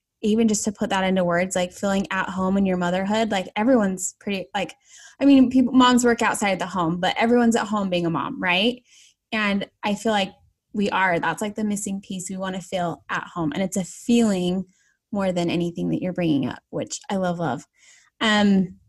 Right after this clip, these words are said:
and I'm excited. And I, and I know we introduced Sarah a little bit earlier, but I just, I'm grateful for all the help that she's been doing within Anya. She's been coaching a bunch, and, um, she's a huge part in some of these big changes that we have coming.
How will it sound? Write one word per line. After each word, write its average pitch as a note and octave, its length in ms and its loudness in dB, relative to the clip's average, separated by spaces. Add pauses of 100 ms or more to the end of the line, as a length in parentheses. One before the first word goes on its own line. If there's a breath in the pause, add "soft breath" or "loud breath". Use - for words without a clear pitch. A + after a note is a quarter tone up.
(280)
and A3+ 100 6
I'm E4 180 6
excited. C#4+ 400 6
And B3+ 160 8
I, B3+ 380 6
and B3+ 100 2
I B3 100 2
know B3 120 8
we B3+ 300 8
introduced B3+ 460 6
Sarah A#3 220 6
a A#3 40 8
little A3 160 6
bit G#3+ 120 4
earlier, A3 300 4
but G3+ 160 2
I A#3 160 4
just, B3+ 300 8
I'm G#3+ 180 4
grateful A3 300 4
for A3 180 0
all G3 180 4
the G#3 120 4
help G3 240 -2
that F3+ 120 -2
she's G3+ 220 0
been F#3+ 220 2
doing F#3 200 2
within F3+ 420 -2
Anya. G#3+ 420 4
She's G#3 260 -2
been F#3+ 220 -2
coaching F#3+ 400 -2
a F#3 60 0
bunch, F3+ 440 0
and, F3+ 260 0 (600 loud breath)
um, G3+ 260 2
she's G#3+ 260 4
a G#3 40 6
huge A3 480 2
part F#3 320 -2
in F#3 320 -4
some - 180 0
of G3+ 60 6
these F3+ 240 0 (600 loud breath)
big G3+ 200 0
changes F#3 400 0
that F3+ 120 -4
we G3 100 -4
have F3 220 -6
coming. A#3+ 640 6